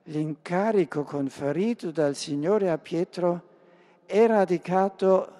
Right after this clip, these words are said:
nel rapporto personale che il Gesù storico eb-, ebbe con il pescatore Simone,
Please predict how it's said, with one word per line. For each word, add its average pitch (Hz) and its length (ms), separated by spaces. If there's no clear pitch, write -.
nel 190 320
rapporto 175 720
personale 190 1200
che - 120
il 185 320
Gesù 226 480
storico 202 680
eb-, 180 320
ebbe 196 420
con 185 300
il 160 160
pescatore 185 1040
Simone, 165 720